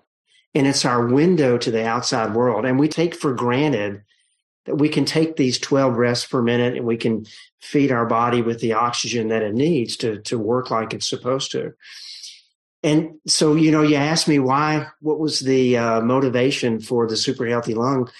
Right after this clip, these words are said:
Summit? And I'll be quite candid with you. Part of it was no one's talking about lung health in the, in the functional medicine space, which is the kind of practice that I've been practicing for thirty years.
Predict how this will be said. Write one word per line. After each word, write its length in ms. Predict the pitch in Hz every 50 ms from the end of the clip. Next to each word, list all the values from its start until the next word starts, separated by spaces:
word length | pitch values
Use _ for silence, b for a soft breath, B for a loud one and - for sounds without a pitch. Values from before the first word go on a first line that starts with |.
| B B B -
Summit? 320 | - - 170 180 175 135
And 120 | 143 -
I'll 120 | 131 135 147
be 100 | 156 147
quite 320 | 147 - 151 147 147 143
candid 320 | - - 147 160 208 226 147
with 160 | 117 113 110
you. 100 | 123 127
Part 280 | - - 123 160 226
of 80 | 233 160
it 60 | 135
was 440 | 120 117 123 120 - - - _ _ _ _ _ _ _
no 180 | 139 151 180
one's 200 | 208 214 202 -
talking 420 | - - 185 196 214 - 226 190 139
about 320 | 120 113 120 120 131 143
lung 220 | 143 143 151 156 156
health 440 | 151 165 208 196 135 - - - _ _ _ _ _ _ _ _ _ _
in 140 | - 151 151
the, 260 | 147 139 131 131 165
in 120 | 151 147
the 80 | 135 131
functional 400 | 131 - 151 143 - - 139 123
medicine 360 | 127 127 131 143 - - 127
space, 380 | 110 - - 131 113 110 113 -
which 160 | 135 127 -
is 160 | 131 110 -
the 160 | - 127 110
kind 180 | - - 123 117
of 80 | 113 -
practice 380 | 127 120 113 113 - 127 - -
that 160 | 170 170 139
I've 140 | 127 123 - B B B B B B B _
been 100 | - 143
practicing 580 | 131 147 131 120 123 - - - - 147 127 117
for 380 | 117 - 123 113 107 104 - - _ _
thirty 240 | - 131 123 113 113
years. 360 | 113 127 135 113 113 - B